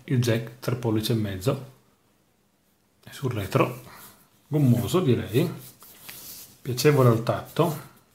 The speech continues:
in realtà poco gommoso, è leggermente antiscivolo, però al tatto è vellutato. Abbiamo il logo e la fotocamera che,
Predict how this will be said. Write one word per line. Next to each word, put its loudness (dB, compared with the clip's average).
in -4
realtà 0
poco 0
gommoso, -10
è -4
leggermente 6
antiscivolo, 6
però 6
al 2
tatto 6
è 8
vellutato. 2
Abbiamo -8
il -2
logo -8
e -14
la 0
fotocamera 0
che, -2